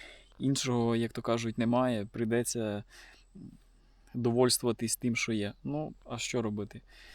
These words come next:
Так що якось так ще підловити штук п'ять-шість. В-, велика взагалі не клює на бомбарду. Може, щоб була поплавчанка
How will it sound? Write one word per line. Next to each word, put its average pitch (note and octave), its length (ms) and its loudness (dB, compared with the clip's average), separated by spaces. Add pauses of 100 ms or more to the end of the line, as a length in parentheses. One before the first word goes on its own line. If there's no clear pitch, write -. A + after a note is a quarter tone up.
(320)
Так D#3 200 -4
що - 140 0
якось E3 300 0
так E3 220 4
ще - 160 2
підловити B2 640 2 (180)
штук - 360 -2
п'ять-шість. B2+ 720 2
В-, A2 320 -4
велика D#3+ 320 6
взагалі C3 380 2
не G#2+ 140 4
клює A#2 360 0
на C3+ 120 0
бомбарду. A2 520 4
Може, C3 280 2
щоб A#2 200 0
була A#2 260 2
поплавчанка A#2+ 800 0